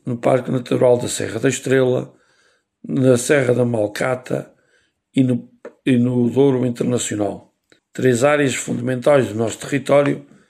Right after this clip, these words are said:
que são imprescindíveis que haja outro olhar atento para o território, por forma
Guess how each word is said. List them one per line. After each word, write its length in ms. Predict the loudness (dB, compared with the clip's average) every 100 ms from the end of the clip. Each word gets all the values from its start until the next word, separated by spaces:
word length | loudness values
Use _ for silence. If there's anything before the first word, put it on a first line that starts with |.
| _ _ _ _ _
que 100 | -8
são 560 | -4 0 2 2 0 -8 _ _ _ _ -8
imprescindíveis 960 | -8 -6 -2 0 2 0 0 -4 -8 _ _ _ _ _ _
que 240 | -16 0 2
haja 520 | 2 0 -2 -4 -4 _ _ _ _ _
outro 580 | 4 4 4 -4 -8 -8 _ _ _ _
olhar 640 | 0 2 4 2 0 -6 -12 _ _
atento 640 | -6 -4 -2 0 -2 -6 -20 _ _ _ _ _ 0
para 120 | 2
o 60 |
território, 720 | 2 0 -2 2 2 4 -2 -6 _ _ _ _ _ _
por 140 | -6
forma 680 | -2 2 4 2 0 -2 -6